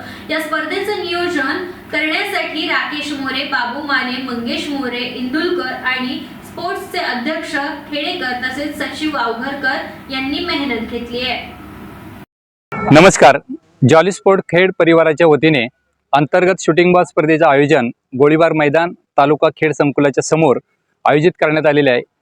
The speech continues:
Speaker 2: या स्पर्धा आयोजित करण्यामागचा मुख्य हेतू, या स्पोर्ट्सच्या माध्यमातून गेले तेवीस ते चोवीस वर्ष आम्ही विविध प्रकारच्या खेळाडूंना व्हॉलीबॉलचं ट्रेनिंग देऊन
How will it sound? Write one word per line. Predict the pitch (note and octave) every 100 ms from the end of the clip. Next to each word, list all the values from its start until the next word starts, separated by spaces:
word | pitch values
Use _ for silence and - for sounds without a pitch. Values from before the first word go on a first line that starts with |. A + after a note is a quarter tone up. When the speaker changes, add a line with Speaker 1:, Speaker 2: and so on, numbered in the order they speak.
| _ -
Speaker 2:
या | D3 F#3
स्पर्धा | - F#3+ F#3
आयोजित | F3+ F3+ F#3 F#3
करण्यामागचा | F3 F3 E3+ - F3
मुख्य | D#3+ C3+ -
हेतू, | F3 - C#3+ B2+ _ _ _ _ -
या | D#3 F#3
स्पोर्ट्सच्या | - - F3 E3 G3
माध्यमातून | F3+ D3+ E3 E3 F3
गेले | E3 D#3
तेवीस | E3+ D#3+ D#3+ E3+
ते | F#3+
चोवीस | - D#3 F3+ -
वर्ष | F3+ D3+ B2+ A#2 _ - -
आम्ही | C3 E3+ F3
विविध | E3+ F#3
प्रकारच्या | F3+ F3+ F3+ F3 F#3+ F3+
खेळाडूंना | D#3 D#3 D#3+ E3 E3+
व्हॉलीबॉलचं | F3+ - - D#3 E3+ E3+ -
ट्रेनिंग | F3 - D#3+ F3+ F3+
देऊन | D#3 A#2